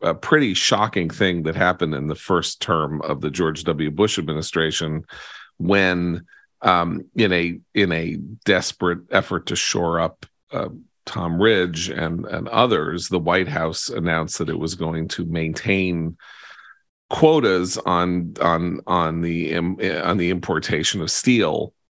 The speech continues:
Uh, which, uh, if you ask Karl Rove today, he'll say, "Well, there was this reason, we have that, pensions, very complicated pension situation, uh, at U S Steel and various other things."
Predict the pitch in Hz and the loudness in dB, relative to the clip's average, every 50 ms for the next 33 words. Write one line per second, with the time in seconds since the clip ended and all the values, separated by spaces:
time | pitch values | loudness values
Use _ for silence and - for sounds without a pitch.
0 | _ _ - - - _ _ _ - 85 82 78 76 71 69 - - 117 120 113 | _ _ -20 -20 -20 _ _ _ 4 4 6 6 4 2 0 0 2 4 4 4
1 | 101 - - - - - - - - 107 98 92 87 87 92 95 - 98 95 90 | 4 2 0 0 0 -2 -4 -4 0 2 4 4 4 2 0 -2 0 0 0 0
2 | 90 - 95 104 87 - - - - - - 80 82 80 80 82 76 - - - | 2 4 4 4 4 2 -2 -4 -2 0 2 2 2 4 2 2 0 0 -2 -4
3 | - 104 104 113 110 101 92 82 78 - 82 76 - 104 110 147 170 175 160 147 | 0 4 4 6 6 6 4 2 0 0 -4 -4 -4 -2 0 2 4 4 4 4
4 | 110 85 76 - - - 113 113 107 - - 104 92 90 92 95 90 - - 50 | 2 0 -2 -4 -4 -2 -2 0 0 0 0 0 0 0 0 -2 -4 -8 -6 -6
5 | - - - - - 117 95 - - - - - - - - - 90 - - 113 | -4 -6 -4 0 0 2 2 2 0 -2 -6 -6 -6 -6 -6 -4 -4 -4 -4 -4
6 | - - - 151 147 156 - - 147 120 113 104 101 98 101 101 - - - 95 | -2 2 4 4 6 6 4 4 4 2 2 2 0 0 -2 -2 -4 -4 -4 -6
7 | 98 107 - - - - - - - - - 135 135 123 107 - - - - 151 | -10 -12 -16 -16 -16 -16 -14 -14 -12 -2 4 4 6 6 4 2 0 2 4 2
8 | 139 143 139 135 113 - 127 117 90 85 - - - - - 139 156 147 - 160 | 2 4 2 0 2 2 2 2 2 2 -2 -2 -2 2 2 4 4 4 4 4
9 | 139 139 131 - 135 123 - - 135 123 117 117 117 - - 117 113 113 117 123 | 4 2 2 0 0 0 0 2 2 2 2 2 2 2 2 2 2 2 0 -2
10 | - - - - 185 - - - - - - - - 107 107 95 92 - 113 113 | -4 -4 -2 -2 -2 -2 -4 -10 -20 -20 -4 2 4 6 6 6 6 4 2 2
11 | 110 123 127 120 113 113 - - - - 123 117 117 113 110 110 107 98 107 107 | 2 4 4 4 4 2 2 -2 -2 0 0 2 4 4 4 4 2 2 2 4
12 | 101 95 95 95 92 - 107 98 101 98 95 - 101 92 92 98 - | 4 4 4 2 2 2 2 4 4 2 2 2 0 0 0 0 -4